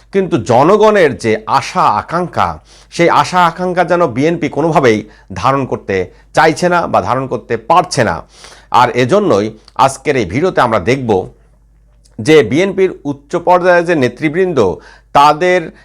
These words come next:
কীরকম, আহ, অঙ্গভঙ্গি ছিল, কথাবার্তা ছিল এবং সময়ের পরিপ্রেক্ষিতে তারা এমনভাবে কথা বলছে, যেন তারা আওয়ামী লীগের যে আশা আকাঙ্ক্ষা, ভারতের যে আশা আকাঙ্ক্ষা, সেই আশা আকাঙ্ক্ষার প্রতিফলন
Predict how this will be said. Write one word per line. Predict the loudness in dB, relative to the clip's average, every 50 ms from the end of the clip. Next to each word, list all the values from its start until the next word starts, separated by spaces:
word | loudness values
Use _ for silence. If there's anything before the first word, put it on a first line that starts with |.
| _ _ _
কীরকম, | -6 0 0 0 0 0 0 0 2 0 0 -2 -8 -16 -20 _
আহ, | -2 2 4 4 6 6 4 4 2 -2 -6 -4 -4 -2 0
অঙ্গভঙ্গি | 0 0 0 2 0 0 0 0 0 0 -4
ছিল, | -4 -4 -2 0 0 -2 -2 -8 -16 _
কথাবার্তা | -2 0 2 4 2 2 2 2 0 -2
ছিল | -2 0 0 2 2 0 0 -6 -16 -20 -20 _
এবং | -2 0 0 2 0 0
সময়ের | -2 -2 0 2 2 2 4 4 2 2
পরিপ্রেক্ষিতে | 0 -2 -4 -2 -2 -2 -4 -4 -6 -6 -6 -8 -12 -12 -8 -4 -4 -4 -4 -6 -8 -14 -20 -20 -16 _
তারা | 0 2 4 4
এমনভাবে | 4 2 0 -2 -4 -4 -4 -4 -4 -2
কথা | -4 -4 -2 -2
বলছে, | -4 -2 -4 -4 -4 -4 -4 -4 -4 -4 -6 -10 -18 -20 -20 -16 -2
যেন | 2 2 2 4
তারা | 4 2 2 2 2
আওয়ামী | 2 4 4 4 4 2 0 -2 -2
লীগের | -2 -2 -2 -2 -2 -4 -4 -4
যে | -4 -4 -4 0
আশা | 0 0 0 0 0 0
আকাঙ্ক্ষা, | 0 0 0 0 -2 0 0 0 -2
ভারতের | 0 0 0 2 2 0 -2 -2 -4 -2
যে | 0 0
আশা | 2 2 2 2 2 0
আকাঙ্ক্ষা, | 0 0 0 0 0 0 0 0 -2 -2 -4 -12 -20 -20 -20 _ _
সেই | -2 0 0 0 -2 -4 0
আশা | 0 0 0 0 2 2 4 4
আকাঙ্ক্ষার | 4 2 -2 -4 -4 -4 -4 -6 -6 0 2 4 6 6 4 2 0 -6 -16 -20 _ _ -10 -8
প্রতিফলন | -6 -8 -8 -8 -8 -6 -4 -2 0 0 0 0 -2